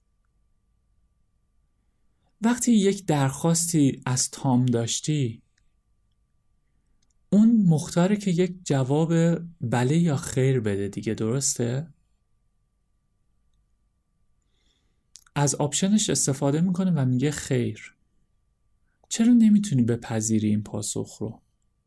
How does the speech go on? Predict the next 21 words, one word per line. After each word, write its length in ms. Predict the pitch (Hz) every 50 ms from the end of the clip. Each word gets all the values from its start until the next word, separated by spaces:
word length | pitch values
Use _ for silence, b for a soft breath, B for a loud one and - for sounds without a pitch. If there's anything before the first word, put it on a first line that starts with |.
| _ _ _ _ _ _ _ _ _ _ _ _ _ _ _ _ _ _ _ _ _ _ _ B B B B B B B
چرا 220 | - 202 208 214
وقتی 240 | 214 214 208 - 208
این 100 | 185 170
پاسخ 400 | 180 156 139 135 - 156 139 135
رو 60 | 156
می‌شنوی 480 | 147 139 139 135 139 - 143 135 127 151
سعی 320 | 165 - - 165 156 170
می‌کنی 440 | 175 170 165 165 170 170 165 160 160
که، 380 | 160 - - 160 156 156 151 B B B B B B B _ _ _ -
ام، 520 | 135 131 131 127 127 127 123 87 - - - _ _ _ _ - _
لیبل 560 | 131 131 135 143 143 143 139 131 147 151 165
بزنی 400 | 151 151 131 127 127 113 110 110
به 80 | 110 110
شخص 420 | - - - 117 110 - - -
مقابلت؟ 840 | 120 120 110 104 104 104 104 110 117 117 123 123 - - - - - _ _ _ _ _ _ _ _ _
حتی 320 | _ - 170 170 - - 175
اگه 220 | 175 165 170 160
لیبل 480 | 160 147 139 127 120 117 143 139 165 165
درست 480 | - - 127 123 120 135 135 - -
باشه 260 | - 117 113 - -
ها. 320 | 117 117 120 120 123 -